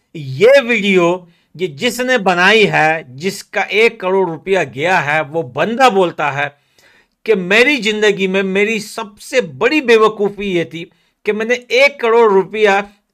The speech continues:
पाकिस्तान के अंदर घर लेने पे लगा दिया। एक करोड़ रुपए से मैं अपनी पूरी फैमिली को पाकिस्तान से निकाल के कहीं भी लेके जा सकता था, रिफ्यूजी कैंप में ज़िंदगी गुजार लेता मैं,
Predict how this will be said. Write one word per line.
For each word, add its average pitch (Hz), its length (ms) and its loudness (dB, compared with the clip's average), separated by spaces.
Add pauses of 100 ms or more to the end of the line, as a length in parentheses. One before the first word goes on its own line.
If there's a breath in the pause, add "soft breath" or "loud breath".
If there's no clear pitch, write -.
पाकिस्तान 214 680 2
के 208 100 -6
अंदर 196 360 0
घर 185 320 2
लेने 196 320 0
पे 185 180 -4
लगा 185 340 4
दिया। 135 220 -6 (520)
एक 285 340 2
करोड़ 233 360 4
रुपए 214 340 0
से 233 180 -2
मैं 202 160 -2
अपनी 214 320 -4
पूरी 214 400 -8
फैमिली 233 480 -2
को 214 140 -2
पाकिस्तान 196 680 -2
से 190 140 -6
निकाल 175 380 -4
के 196 140 -10
कहीं 202 360 -8
भी 247 140 -10
लेके 240 340 -4
जा 214 160 -4
सकता 202 340 -10
था, 185 140 -8
रिफ्यूजी 180 480 -12
कैंप 165 320 -12
में 151 400 -18
ज़िंदगी 151 360 -10
गुजार 139 340 -8
लेता 131 320 -10
मैं, 123 140 -18